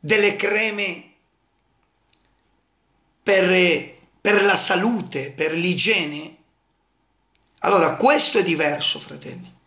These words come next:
Ogni tanto, se tu hai un bisogno, se per esempio hai delle irritazioni, ho detto delle irritazioni, non delle rughe,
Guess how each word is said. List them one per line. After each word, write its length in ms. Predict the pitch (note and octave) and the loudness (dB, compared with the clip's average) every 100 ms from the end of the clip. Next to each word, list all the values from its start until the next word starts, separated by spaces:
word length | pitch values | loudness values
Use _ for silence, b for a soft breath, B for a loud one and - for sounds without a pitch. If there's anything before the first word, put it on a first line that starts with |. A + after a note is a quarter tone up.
| _ _ - | _ _ 0
Ogni 320 | A3 A#3 - | 4 4 2
tanto, 760 | B3 F#3+ D#3 C3 D3 - - _ _ _ _ _ _ _ _ _ _ | 2 2 -2 -8 -12 -12 -18 _ _ _ _ _ _ _ _ _ _
se 240 | - F3 F3+ | -2 0 4
tu 100 | B3+ | 4
hai 120 | B3+ | 4
un 120 | A3 | 2
bisogno, 460 | F#3+ F3+ A3 F3 D3+ | 0 0 0 0 -2
se 160 | E3 | -2
per 100 | D#3+ | -2
esempio 400 | E3 G3+ G#3 F#3 | 0 0 0 2
hai 140 | G3+ F#3 | 2 4
delle 220 | F#3+ F3+ | 4 4
irritazioni, 1200 | F3+ F#3+ F#3 E3+ - - A3 F#3 C#3+ C3+ - - _ _ _ _ _ _ _ _ _ - - | 4 2 -2 -2 0 0 2 2 0 -6 -14 -20 _ _ _ _ _ _ _ _ _ -10 0
ho 60 | |
detto 260 | F#3 F#3+ F3 | 2 4 4
delle 220 | G3 F#3+ | 4 4
irritazioni, 1000 | F3+ A3 A#3 E3 - - - - - - b b | 2 0 -2 -2 -2 -4 -6 -10 -16 -20 b b
non 240 | E3+ A3+ | 2 4
delle 200 | G#3 F3+ E3 | 4 4 2
rughe, 680 | G#3 A#3+ F#3+ - - - | 2 2 2 -4 -8 -12